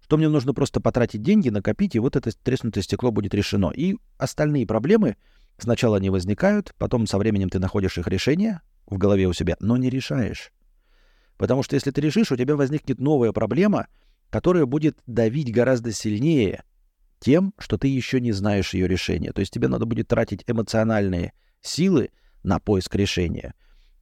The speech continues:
А на просто висящую проблему, которую ты не решаешь, ты не тратишь силы хотя бы на поиск её решения. Ты просто знаешь, что решение есть, что нужно потратить много денег, что нужно потратить много времени –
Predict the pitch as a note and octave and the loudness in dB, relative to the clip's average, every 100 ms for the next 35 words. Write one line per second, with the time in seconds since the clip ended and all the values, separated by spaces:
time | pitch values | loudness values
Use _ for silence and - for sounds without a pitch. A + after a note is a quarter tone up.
0 | - A#2+ A2+ A#2 B2+ - B3 - D3+ C#3 | -4 -2 0 -2 -2 2 2 2 -2 0
1 | - A#2+ - G#2 F2+ G2+ G2+ F#2+ F2 F2+ | 0 0 0 -4 -2 0 2 0 0 -2
2 | G2 F2+ F2+ F2+ F2+ F#2 E2+ E2+ - - | -2 -2 -2 -2 0 -2 -2 -6 -4 -2
3 | F3+ E3 C3 D3+ C3 - - D3+ A2+ G2+ | 0 0 0 0 -2 -4 -4 -2 0 0
4 | A#2 G#2+ G2+ A2 G2+ - G2 F#2 - F#2 | 0 0 0 2 0 2 0 0 -2 -4
5 | F2 G#2+ A#2+ - G2+ G2 B2+ G3 - _ | -2 -4 -4 -4 -2 0 0 -2 -6 _
6 | _ _ _ _ - D#3 - A#2+ G#2+ F#2+ | _ _ _ _ 0 0 2 0 2 0
7 | F2+ - - _ _ _ _ _ - D3 | 0 -4 -8 _ _ _ _ _ -2 0
8 | A#2 A2+ A#2 A#2 G2+ A#2 A2+ G2+ G2+ D3+ | 2 0 0 -2 -2 0 0 0 0 2
9 | D#3+ C3 - A#2 G#2 G#2 A2 A2 - B2 | 2 0 -4 -6 -4 -2 -2 -4 -4 -2
10 | A#2+ G2+ F#2 C3 C#3 B2 A2+ | 0 0 0 2 2 2 -2